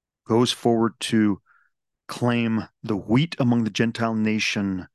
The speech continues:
and also among the Lamanites, that there might be a separation among them, that the wheat might be gathered out to the body of the Exodus. So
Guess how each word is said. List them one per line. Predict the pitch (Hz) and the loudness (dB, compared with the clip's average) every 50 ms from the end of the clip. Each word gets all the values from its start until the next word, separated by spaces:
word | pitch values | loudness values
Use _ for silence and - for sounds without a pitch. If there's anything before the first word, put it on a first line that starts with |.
| _ _ _ - - - - _ _ _ _ | _ _ _ -20 -20 -20 -20 _ _ _ _
and | 117 113 104 104 - - _ | -6 -4 -4 -4 -6 -8 _
also | - 117 104 98 - - - 110 104 - | -2 0 0 0 0 0 -2 -2 -2 -4
among | - 107 101 101 101 98 | -4 -2 0 0 0 0
the | 90 90 | 0 -2
Lamanites, | 92 92 87 85 87 85 82 - - - - - - - - _ _ _ _ _ _ | -2 -4 -4 -6 -8 -10 -12 -14 -10 -8 -8 -8 -8 -10 -14 _ _ _ _ _ _
that | - - - | -12 -8 -4
there | - 110 104 | -2 0 0
might | 101 104 110 - | 2 0 -2 -2
be | 101 104 | -2 -2
a | 92 | 0
separation | - - - - 151 156 - 151 147 143 139 - - 143 139 - - | 0 0 2 2 0 0 0 2 2 2 2 2 0 0 -2 -2 -2
among | - 123 117 113 117 117 120 120 113 | 0 2 2 2 2 2 0 -2 -4
them, | 95 98 107 101 101 98 98 98 92 - _ - - - - - - - _ _ | -4 -2 -2 -2 -2 -2 -2 -4 -6 -8 _ -20 -20 -20 -20 -20 -20 -20 _ _
that | - 85 | -10 -6
the | - 104 | -4 -4
wheat | 90 85 95 107 131 151 - - - _ | -4 -2 0 0 0 0 -2 -6 -8 _
might | 131 127 - - | -4 -4 -2 -2
be | 127 113 | -4 -4
gathered | - - 113 110 110 101 113 107 - _ _ | -2 0 0 0 2 0 0 -2 -4 _ _
out | - 107 98 107 - _ - - - - _ _ _ _ _ _ _ _ _ _ _ - | -2 -2 -2 -4 -6 _ -10 -10 -10 -12 _ _ _ _ _ _ _ _ _ _ _ -4
to | - - 107 101 | 0 2 2 4
the | 90 104 95 | 4 2 0
body | - - 107 101 104 101 98 87 - _ - | 0 0 0 0 0 -2 -4 -6 -8 _ -10
of | 107 - | -6 -6
the | 107 - - | -6 -4 -4
Exodus. | 110 92 - - - 90 - - - - - - - _ _ _ _ _ _ _ _ _ _ _ _ _ _ _ _ _ _ _ _ _ _ _ _ _ _ _ _ _ _ _ _ _ _ _ _ _ _ _ _ _ _ - _ _ _ | -4 -4 -4 -6 -6 -8 -10 -10 -10 -10 -10 -10 -14 _ _ _ _ _ _ _ _ _ _ _ _ _ _ _ _ _ _ _ _ _ _ _ _ _ _ _ _ _ _ _ _ _ _ _ _ _ _ _ _ _ _ -20 _ _ _
So | - - - 113 110 - | -2 0 2 2 2 0